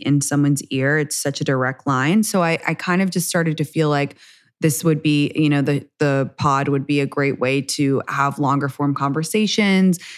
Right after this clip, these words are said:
synthesize all this information that I was receiving. I mean, sometimes I really feel like an anthropologist 'cause I'm, like, listening to all of these women all, every week. And I'm like, "No, no, no, don't worry, you guys. Everybody's feeling crazy about dating apps," or,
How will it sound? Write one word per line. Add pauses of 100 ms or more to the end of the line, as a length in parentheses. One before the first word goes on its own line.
synthesize
all
this
information
that
I
was
receiving.
I
mean,
sometimes
I
really
feel
like
an
anthropologist
'cause
I'm,
like,
listening
to
all
of
these
women
all,
every
week.
And
I'm
like, (260)
"No,
no,
no,
don't
worry,
you
guys. (140)
Everybody's
feeling
crazy
about
dating
apps,"
or,